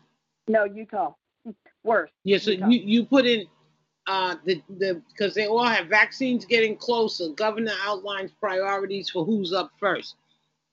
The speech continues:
Speaker 2: You
Speaker 1: Mm-hmm.
Speaker 2: gotta look, put that in for Colorado.
Speaker 1: Mm-hmm. Yeah, well, I'm not in Colorado. I'm in L A.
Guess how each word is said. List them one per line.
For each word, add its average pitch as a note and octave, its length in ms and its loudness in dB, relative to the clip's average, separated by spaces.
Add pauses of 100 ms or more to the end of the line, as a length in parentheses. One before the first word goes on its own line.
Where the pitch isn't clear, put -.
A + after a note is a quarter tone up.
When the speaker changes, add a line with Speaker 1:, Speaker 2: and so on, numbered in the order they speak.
(140)
Speaker 2:
You F#3+ 60 0
Speaker 1:
Mm-hmm. G#3+ 140 6
Speaker 2:
gotta A3 180 8
look, A#3 260 2
put B3 220 0
that A3+ 160 2
in A3 160 2
for G3+ 120 -6
Colorado. F#3 760 0 (880)
Speaker 1:
Mm-hmm. G3+ 260 0 (640)
Yeah, F#3+ 240 2
well, G3+ 160 -4
I'm A3+ 80 -8
not A3+ 160 0
in G#3+ 80 -10
Colorado. E3+ 600 -2
I'm F3+ 140 -6
in F#3+ 100 -8
L E3+ 200 0
A. D#3+ 240 -4